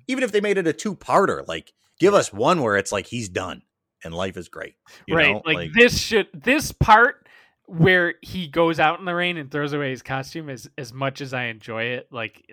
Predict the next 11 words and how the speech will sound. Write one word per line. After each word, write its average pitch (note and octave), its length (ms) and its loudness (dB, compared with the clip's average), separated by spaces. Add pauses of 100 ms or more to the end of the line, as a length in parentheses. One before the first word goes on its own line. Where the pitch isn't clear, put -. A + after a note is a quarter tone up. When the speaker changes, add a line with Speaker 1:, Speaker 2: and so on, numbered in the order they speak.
Speaker 2:
that B2+ 240 -2
should C#3+ 540 -10
be D3 460 -8 (560)
the, A#2+ 760 -12 (180)
uh, G#2+ 480 -10 (840)
end D#3+ 200 -2
of A2 120 -16
the G#2 120 -10
issue, - 260 -16 (380)
you C3 120 -4
know? A#2 260 -6